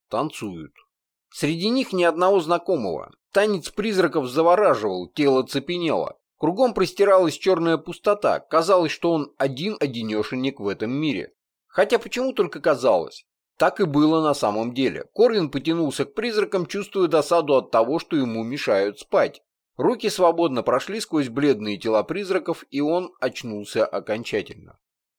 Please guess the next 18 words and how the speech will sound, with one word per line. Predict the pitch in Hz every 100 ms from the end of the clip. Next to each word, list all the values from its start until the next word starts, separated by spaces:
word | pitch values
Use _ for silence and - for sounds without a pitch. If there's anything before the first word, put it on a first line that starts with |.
| _ _ _
Кругом | 139 135 143 220
расстилалась | 196 170 - 104 98 101 104
пустота, | - 117 - 127 131 104 69
и | 98
он | 139 160
действительно | 156 196 226 190 139 117
был | 101 143 101
один. | 123 120 - _ _
Висел | - 175 - 262
посреди | 240 175 170 165 170
астрала, | 151 - 196 190 175
пытаясь | 127 123 131 127 117
заснуть. | 139 147 156 113 - _ _ _ _ _
Увы, | 131 156 170 107 78 -
здесь | - 101 135 147 247
это | 190 202
было | 170 175 175
невозможно. | 127 107 92 101 127 123 104 78 -